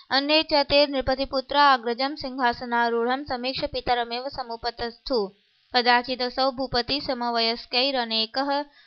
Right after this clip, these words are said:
अनेकैः सुहृद्भिः सह विहरन् उद्याने क्वचित् तरुतले समुपविष्टः। पितृमरणशोकातुरः शकटारे सन्निहिते वक्रनासादीन् पृच्छत्, "मन्त्रिणः,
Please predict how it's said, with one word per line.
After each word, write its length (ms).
अनेकैः 640
सुहृद्भिः 600
सह 200
विहरन् 560
उद्याने 520
क्वचित् 460
तरुतले 560
समुपविष्टः। 840
पितृमरणशोकातुरः 1600
शकटारे 680
सन्निहिते 760
वक्रनासादीन् 1120
पृच्छत्, 580
"मन्त्रिणः, 640